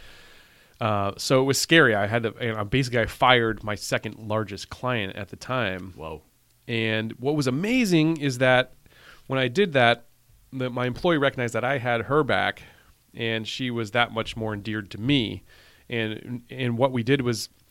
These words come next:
Speaker 1: he, he, I realized he was such a cancer <laughs>
Speaker 2: Uh,
Speaker 1: of a
Speaker 2: oh, we,
Speaker 1: client
Speaker 2: the
Speaker 1: that we
Speaker 2: client.
Speaker 1: got, we got five, I got a, five more new clients, so I could spread it, spread it out that were ten times as profitable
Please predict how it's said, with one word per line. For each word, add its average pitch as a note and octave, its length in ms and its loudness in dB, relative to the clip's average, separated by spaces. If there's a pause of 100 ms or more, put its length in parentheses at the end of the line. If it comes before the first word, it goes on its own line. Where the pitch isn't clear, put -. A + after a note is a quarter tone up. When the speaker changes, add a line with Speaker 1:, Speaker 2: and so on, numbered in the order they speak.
(140)
Speaker 1:
he, E3+ 160 -4
he, D3+ 340 -6 (300)
I C#3+ 100 4
realized E3 340 8
he E3 80 4
was D3+ 80 4
such - 160 -2
a A2 40 -2
cancer E3+ 720 0
<laughs> - 40 -4 (520)
Speaker 2:
Uh, B2+ 240 4
Speaker 1:
of E3+ 100 10
a E3 40 8
Speaker 2:
oh, - 40 10
we, G#2 80 -2
Speaker 1:
client F#3 500 8
Speaker 2:
the G2+ 80 -4
Speaker 1:
that E3 120 6
we F#3+ 120 8
Speaker 2:
client. F#3 240 8
Speaker 1:
got, - 80 -16
we F3+ 120 2
got E3+ 160 4
five, F3+ 380 -2 (500)
I E3+ 120 4
got F3 100 8
a, D#3+ 240 6
five F3+ 340 6
more E3+ 240 6
new F3+ 220 4
clients, A#2 720 0 (160)
so C3+ 180 0
I C3 80 4
could B2+ 180 -2
spread D3 280 2
it, - 140 -4
spread C#3+ 240 2
it C3+ 80 4
out F3 200 4
that D3 120 2
were C#3+ 100 -2
ten F3 260 0
times D3+ 300 -2
as C3 100 -4
profitable G#2 720 -6